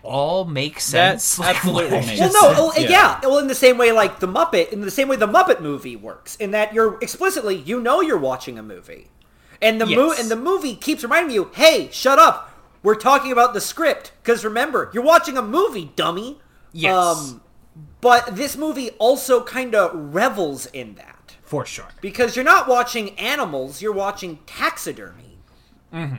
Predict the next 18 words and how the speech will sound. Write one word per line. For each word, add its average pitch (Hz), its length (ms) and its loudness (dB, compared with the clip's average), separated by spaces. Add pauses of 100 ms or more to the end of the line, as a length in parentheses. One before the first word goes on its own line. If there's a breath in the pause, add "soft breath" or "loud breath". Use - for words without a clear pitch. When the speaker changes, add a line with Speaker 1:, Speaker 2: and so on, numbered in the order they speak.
(160)
Speaker 3:
That 226 200 4
is 214 140 -6
constantly 254 600 -4
worrying 170 880 -4
that 185 180 -2
it's 196 200 -10
not 202 500 -4
animalish 190 720 -8
enough. 131 720 -16 (1500)
Which 240 240 -2
is 233 120 -6
the 247 120 -6
central 254 440 -2
theme 214 360 -8
of 185 140 -4
the 170 120 -2
whole 175 260 -6
movie. 139 420 -8